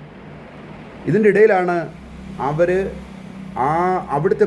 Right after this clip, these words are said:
പ്രാർത്ഥന കഴിഞ്ഞതിന് ശേഷം ഈ ഹെൽത്ത് സെന്റർ സന്ദർശിക്കുകയും അവിടെ ഒരു മൂന്ന് മിനിറ്റ് പോലും എടുത്തില്ല, രണ്ട്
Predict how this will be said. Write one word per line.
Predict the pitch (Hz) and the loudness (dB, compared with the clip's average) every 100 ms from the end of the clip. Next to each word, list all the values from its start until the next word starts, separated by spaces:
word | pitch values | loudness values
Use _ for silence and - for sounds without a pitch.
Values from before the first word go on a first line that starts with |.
| - | 2
പ്രാർത്ഥന | 156 170 - 185 160 | 0 0 0 -2 0
കഴിഞ്ഞതിന് | 147 165 170 156 | 0 0 -2 -2
ശേഷം | 143 - 143 131 - - - - - - - - - 185 | -2 -2 -4 -6 -10 -20 -20 -20 -20 -20 -20 -12 -4 0
ഈ | 220 208 - - - - 151 | 0 -2 -6 -12 -20 -10 2
ഹെൽത്ത് | 156 175 208 196 | 4 4 -2 0
സെന്റർ | 190 175 175 - | 2 4 2 2
സന്ദർശിക്കുകയും | 151 160 151 156 151 151 143 127 - - - - 117 | 0 0 -2 -6 -2 0 0 -4 -10 -20 -20 -14 -4
അവിടെ | 151 208 202 - 180 | 2 4 2 2 2
ഒരു | 208 202 190 | 2 0 0
മൂന്ന് | 214 247 254 202 | -2 -2 0 0
മിനിറ്റ് | 208 - 214 | 0 2 4
പോലും | 208 190 | 4 0
എടുത്തില്ല, | 151 151 147 147 | -2 -2 0 0
രണ്ട് | 190 | 0